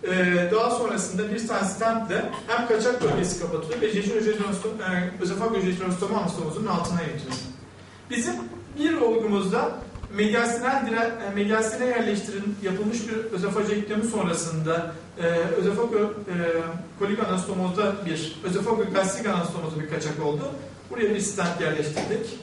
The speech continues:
ve o stent yerleştirimi sonrasında kaplı bir stent, e, ve bu kaçağı kapatma şansını elde ettik.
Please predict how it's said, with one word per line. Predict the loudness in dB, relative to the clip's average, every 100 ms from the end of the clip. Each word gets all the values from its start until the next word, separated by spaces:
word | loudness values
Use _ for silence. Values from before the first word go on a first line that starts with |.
| -16 -6 0
ve | 2
o |
stent | 0 0 0 2
yerleştirimi | 2 0 -2 -4 -2
sonrasında | -2 0 -2 -2 -2 0 -2 -4 -4
kaplı | 0 0
bir | 0
stent, | -2 -2 -2 -2 -10 -14 -18 -18 -16 -2
e, | 4 4 4 2 2 0 -4 -10 -16 -20 -20 -20 -16 -2
ve | 0 4 4
bu | 4 2 -6 -6
kaçağı | -2 0 0
kapatma | 0 0 0 -2
şansını | -4 -4 -2 -2
elde | -2 -4
ettik. | -6 -10